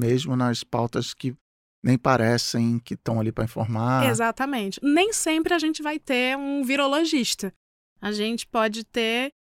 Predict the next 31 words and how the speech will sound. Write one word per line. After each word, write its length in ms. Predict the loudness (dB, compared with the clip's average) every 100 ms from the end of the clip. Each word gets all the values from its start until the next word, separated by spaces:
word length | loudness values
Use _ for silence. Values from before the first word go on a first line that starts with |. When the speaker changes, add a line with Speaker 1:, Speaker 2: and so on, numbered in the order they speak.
| _ -6
Speaker 2:
uma 800 | -2 0 0 0 0 0 0 2
escritora 760 | 0 0 -2 0 0 2 0
especializada 1120 | 0 -2 -2 0 -2 0 4 4 4 2 0
em 420 | 0 0 0 0
maturidade 600 | 0 0 0 2 4 4
da 100 | 2
mulher. 340 | 0 0 0 -2 -6 -2
Speaker 1:
Tá. 240 | 0 -2 _ -8
Speaker 2:
Então 160 | -2 -2
a 40 |
gente 160 | -2 -2
vai 100 | -4
falar 300 | 0 0 0
sobre 600 | -2 -4 -4 -4 -4 -8 _ _ -10
spoiler. 500 | 0 2 4 2 -4 _ _ _ _ _ -18
Spoiler 460 | -4 0 2 2
da 140 | 0 0
vida, 360 | 0 -4 -2 0
Speaker 1:
Uhum, 400 | 2 2 2 0
Speaker 2:
sabe? 280 | 0 0 0
Speaker 1:
uhum. 180 | -2 -4 -12 _ _ _
Speaker 2:
Então 300 | -4 0 2
é, 120 | 2 4
é, 220 | 4 4
é 40 | 6
basicamente 800 | 6 4 2 0 0 0 0 0
obter 500 | 0 0 2 2 0
o, 240 | -2 -6
o 40 | -6
que 280 | -6 -6 -10 -2
todo, 200 | 0 0